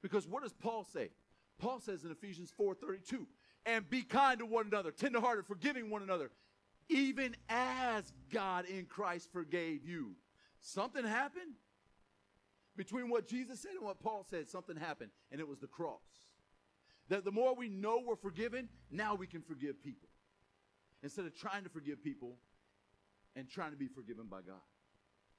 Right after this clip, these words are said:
When you know you're forgiven, you become a forgiver. 'Cause you know what you've done. And if God can forgive you, you can forgive others. Amen?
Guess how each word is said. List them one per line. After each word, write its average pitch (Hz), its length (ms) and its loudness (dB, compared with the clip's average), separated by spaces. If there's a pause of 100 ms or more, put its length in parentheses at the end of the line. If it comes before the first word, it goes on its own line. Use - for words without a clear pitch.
(440)
When 160 140 -4
you 170 120 -6
know 170 280 -2
you're 214 160 -4
forgiven, 196 560 -8 (140)
you 165 140 -10
become 165 360 -10
a 143 60 -8
forgiver. 117 480 -12 (1200)
'Cause 170 180 -6
you 170 100 -12
know 160 120 -4
what 139 200 -8
you've 165 160 -14
done. 95 180 -12 (420)
And 113 100 -12
if 104 100 -14
God 156 200 -6
can 160 140 -8
forgive 147 380 -8
you, 202 280 -12 (400)
you 135 160 -8
can 135 140 -8
forgive 110 320 -12
others. - 340 -18 (1200)
Amen? 139 240 -10